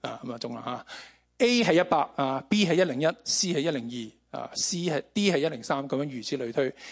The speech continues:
Hitler 加埋呢，就係點啊？啊，好 math 嘅兩位博士係咩啊？六六六咯，係嘛？就係六六六啊。其實話俾我哋知道呢，其實你點樣去 interpret 都得㗎。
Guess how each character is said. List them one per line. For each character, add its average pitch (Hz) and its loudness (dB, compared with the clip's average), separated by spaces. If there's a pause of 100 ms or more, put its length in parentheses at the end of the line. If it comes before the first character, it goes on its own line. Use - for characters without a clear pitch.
(140)
Hitler 135 0
加 190 2
埋 139 -2
呢， 143 0
就 139 -2
係 113 -12
點 127 -6
啊？ 127 -8 (260)
啊， 117 -6
好 127 -6
math 139 -2
嘅 139 -4
兩 120 -4
位 123 -6
博 139 -10
士 - -6
係 - -12
咩 120 -10 (1600)
啊？ - -6
六 147 4
六 165 8
六 160 6
咯， 196 6
係 160 4
嘛？ 156 4
就 131 -4
係 123 0
六 131 0
六 135 0
六 135 -2
啊。 - -10 (1000)
其 226 6
實 254 6
話 240 6
俾 320 8
我 330 10
哋 269 6
知 302 6
道 269 8
呢， 277 6
其 214 4
實 175 8
你 185 8
點 202 4
樣 202 6
去 175 -2
interpret 156 2
都 147 0
得 147 0
㗎。 143 -4